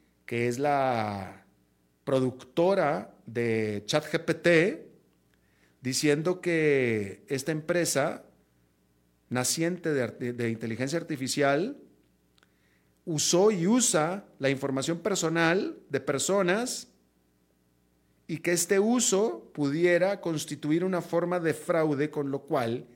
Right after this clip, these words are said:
cae dentro de la jurisdicción de la autoridad antimonopólica.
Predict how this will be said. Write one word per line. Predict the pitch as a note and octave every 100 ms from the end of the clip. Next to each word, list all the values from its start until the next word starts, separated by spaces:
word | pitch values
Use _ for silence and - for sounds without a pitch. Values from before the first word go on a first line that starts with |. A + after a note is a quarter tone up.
| _ -
cae | C#3 C3+ B2 A#2+ - _ -
dentro | C#3 C#3+ D3+
de | D3+
la | B2+
jurisdicción | C3+ B2+ B2+ B2+ - A#2 F#2+ -
de | B2 A#2
la | A#2
autoridad | A#2 A#2+ A2
antimonopólica. | A2 A#2+ G#2 G#2 G2 D#2+ E2 - -